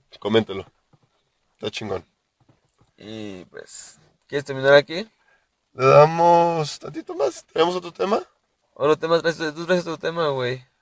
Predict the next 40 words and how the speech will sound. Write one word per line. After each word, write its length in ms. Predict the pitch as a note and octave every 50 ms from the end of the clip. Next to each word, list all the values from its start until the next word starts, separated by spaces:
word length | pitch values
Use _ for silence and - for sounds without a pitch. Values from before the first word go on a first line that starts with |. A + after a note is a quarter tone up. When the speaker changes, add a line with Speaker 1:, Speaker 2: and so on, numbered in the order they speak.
| _ _ _ _ -
Speaker 1:
Ah, 260 | - G#2+ A2 A2 A2 A2+
vamos. 380 | A#2+ A#2+ C3+ C#3+ C#3+ - - _ _ _ _ _ _ _ _ _
Ah, 300 | - B2 C#3 D3+ D#3+ E3+ F3
y 40 | F3
vamos 200 | F#3 G3 D#3+ C#3+
a 40 |
hablar 220 | C3 C3 C#3 C#3 C#3+
de, 420 | D#3 D#3+ D#3 D3 C3+ B2 A2+ G#2 - _ _ _ _ -
es 180 | B2+ C3+ C#3
una, 380 | E3 E3+ E3+ E3 D#3 D3 C#3+ C3+
algo 280 | B2+ A#2 C3+ D3 D#3+ D#3
que 80 | -
escuché 320 | B2+ - B2 - - C3 B2+
y 100 | C#3 C3
siento 440 | - - C3 C3 B2+ A#2+ - C3+
que 80 | A#2+ A#2
sí 160 | G2 A2+ A#2+
es 120 | A#2+ A#2 -
cierto. 420 | - A#2+ A2+ G#2 - - G2+ F#2 _ _
Speaker 2:
A 60 | - G#2
ver. 220 | A2 A2+ C3 C#3+ C#3 _ _ _ _
Speaker 1:
Que 100 | - G#2
sí 120 | - A#2+
podría 240 | A2+ B2+ B2 A#2+ A#2
ser 140 | A2 B2 A2+
cierto. 400 | G2+ A2+ G#2 G2 - - G2 F#2 _ _ _ _ _ _ _ _ _ _
Que 260 | - A#2+ A#2+ A#2 A#2 A2
todos 340 | - C#3 C#3 D3 D#3+ D#3+ C#3+
tienen, 340 | - D3+ C#3+ C#3+ D3+ D3+ C#3 _ _ _ _
que 100 | - B2+
estaría 220 | A#2+ - C3+ C#3+ C#3
chido 180 | - D#3+ D#3
que 100 | - -
todos 240 | - - C3+ C#3+ B2+
hicieran 220 | B2 B2 C3+ C3 C3
algún 160 | B2+ - -
Speaker 2:
Mm. 40 | -
Speaker 1:
tipo 200 | C#3+ C3+ - C3
de 80 | A#2+ G#2+
contenido. 560 | - - G2+ - G#2+ A2 A2+ A#2+ A#2+ A2+ G#2